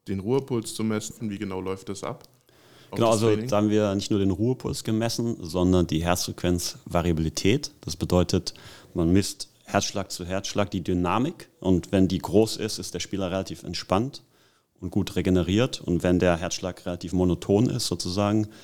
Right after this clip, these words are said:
Speaker 2: dann ist er mehr im Stressmodus und, ähm, eher tendenziell im Übertraining.
Speaker 1: Mhm.
Speaker 2: Und das funktioniert über einen Brustgurt und eine App. Und, ähm, diesen Brustgurt haben die Spieler dann auch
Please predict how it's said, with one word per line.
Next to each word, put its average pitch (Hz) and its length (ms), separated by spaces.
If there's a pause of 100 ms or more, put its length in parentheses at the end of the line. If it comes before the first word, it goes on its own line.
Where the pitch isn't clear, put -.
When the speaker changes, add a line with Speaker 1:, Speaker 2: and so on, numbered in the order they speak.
(340)
Speaker 2:
dann 95 120
ist 87 160
er 90 400
mehr 87 220
im 78 80
Stressmodus 80 760
und, 78 440
ähm, 76 520
eher 80 300
tendenziell 80 480
im 80 60
Übertraining. 73 640 (260)
Speaker 1:
Mhm. 92 240 (220)
Speaker 2:
Und 110 100
das 90 120
funktioniert 92 460
über 90 200
einen 87 100
Brustgurt 131 540 (800)
und 82 260
eine 82 160
App. 85 320 (160)
Und, 85 460
ähm, 80 480 (100)
diesen 85 400
Brustgurt 104 560
haben 92 80
die 87 80
Spieler 92 300
dann 90 160
auch 85 400